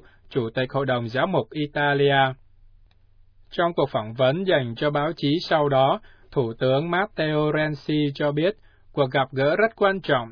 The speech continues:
trong đó có bàn về sự cộng tác giữa giáo hội và nhà nước. Còn về vấn đề dự luật công nhận các cặp đồng phái, lập trường của chính phủ và Hội đồng Giám mục Italia không đồng nhất với nhau về nhiều điểm. Nhưng ý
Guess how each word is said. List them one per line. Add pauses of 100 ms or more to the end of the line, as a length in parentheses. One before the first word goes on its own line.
trong
đó
có
bàn
về
sự
cộng
tác
giữa
giáo
hội
và
nhà
nước. (920)
Còn
về
vấn
đề (100)
dự
luật
công
nhận
các
cặp
đồng
phái, (300)
lập
trường
của
chính
phủ
và
Hội
đồng
Giám
mục
Italia
không
đồng
nhất
với
nhau
về
nhiều
điểm. (680)
Nhưng
ý